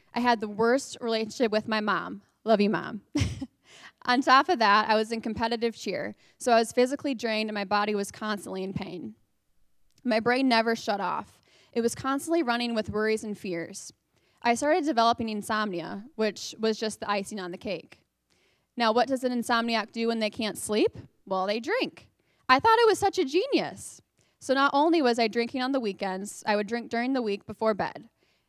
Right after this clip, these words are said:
And I learned later that this doesn't actually help you sleep any better. It makes you sleep a lot worse.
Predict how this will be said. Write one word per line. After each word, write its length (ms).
And 120
I 100
learned 260
later 320
that 160
this 160
doesn't 300
actually 500
help 260
you 60
sleep 280
any 200
better. 360
It 60
makes 240
you 60
sleep 260
a 40
lot 200
worse. 420